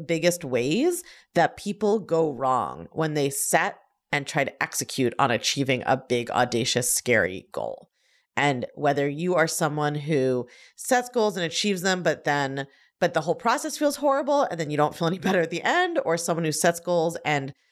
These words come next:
falls off the wagon, like, halfway through or a quarter of the way through or, like, the second day, or if you're someone who vaguely thinks and wishes about goals or wants to have some kind of a goal but doesn't know what it is and hasn't ever set them 'cause you're scared to,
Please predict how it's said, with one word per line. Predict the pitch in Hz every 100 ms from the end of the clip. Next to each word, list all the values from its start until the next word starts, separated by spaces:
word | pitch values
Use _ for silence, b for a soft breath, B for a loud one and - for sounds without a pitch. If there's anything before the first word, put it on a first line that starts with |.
| _ _ _
falls | - 170 156
off | 147
the | 147
wagon, | 147 170 247 359 359 339 - -
like, | 151 -
halfway | 151 147 - 147
through | - 170 170
or | 113
a |
quarter | - 165 175
of |
the | 175
way | 170
through | 170 170 165
or, | 139 120
like, | 98 -
the | 131
second | 165 170 180
day, | 185 180 170 175 B B B _
or | 170 208 320
if | 339
you're | 349
someone | 311 254 262
who | 233 214 185 B B B _
vaguely | 139 131 156 180 180 185 180
thinks | - 170 156 -
and | 160 135
wishes | 156 240 233
about | 240 233 302 -
goals | 302 320 349 302
or | - 156 127
wants | 135 180 -
to | 262
have | 220 214 208
some | - 190 226
kind | 277 277
of | 277
a |
goal | 269 302 311
but | 202
doesn't | 156 170
know | 165
what | 147
it | 135
is | 175 233 202
and | 156 151
hasn't | 143 143
ever | - -
set | - 175 175
them | 175 170
'cause | 135
you're | 107
scared | - 175 175 175 175
to, | 185 170